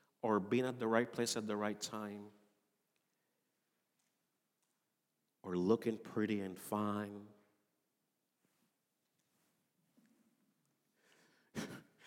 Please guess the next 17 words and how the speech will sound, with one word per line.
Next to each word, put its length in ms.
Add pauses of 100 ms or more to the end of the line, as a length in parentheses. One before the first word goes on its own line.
(120)
It's 120
not 100
about 180
that. 260 (960)
It's 120
about 180
our 140 (180)
inner 300
person. 480 (1800)
And 180
what's 220
happened 680 (1160)
is 240
that 540
because 520
we're 280
afraid 720